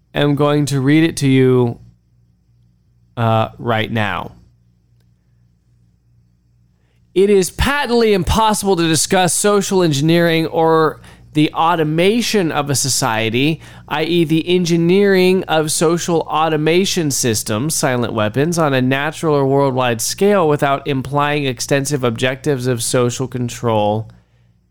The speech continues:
and destruction of human life, i e slavery and genocide. This manual is in itself an analog declaration of intent.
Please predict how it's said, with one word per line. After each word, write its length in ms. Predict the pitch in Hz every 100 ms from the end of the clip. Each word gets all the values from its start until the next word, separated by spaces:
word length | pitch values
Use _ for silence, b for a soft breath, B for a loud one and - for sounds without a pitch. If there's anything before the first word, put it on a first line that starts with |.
| _ _ _ -
and 460 | 131 135 135 135
destruction 680 | 127 123 - 139 127 135 127 -
of 160 | 131 120
human 340 | - 131 123
life, 400 | 110 92 95 113 -
i 100 | 113
e 200 | 120 113
slavery 520 | - 120 101 92 90
and 80 | 98
genocide. 640 | 131 175 139 - 78 69 - - _ _ _ _ _ _ _ _
This 220 | 131 139
manual 600 | 147 156 196 196 135 151 -
is 440 | 151 151 151 135
in 220 | - 151
itself 600 | 170 180 - 117 104 -
an 180 | 135 120 - - _ _ _
analog 800 | 147 165 196 139 110 98 113 156 - - 139
declaration 920 | 139 151 - 143 131 123 - 113 107
of 200 | - 107
intent. 600 | 117 139 180 202 - -